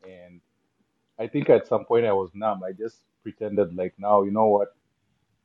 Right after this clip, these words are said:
I'm just going to stay alive. I don't want to notice anything until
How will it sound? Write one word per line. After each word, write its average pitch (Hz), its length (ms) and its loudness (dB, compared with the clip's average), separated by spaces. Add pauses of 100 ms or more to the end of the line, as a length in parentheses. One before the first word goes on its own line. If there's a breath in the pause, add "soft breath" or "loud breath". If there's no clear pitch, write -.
(460)
I'm 107 160 -4
just 139 200 6
going 127 200 4
to 113 100 -12
stay 123 220 -4
alive. 107 360 6
I 101 100 -4
don't 117 180 0
want 110 220 -6
to 107 120 -20
notice 107 380 -14
anything 101 420 -20 (680)
until 101 640 -6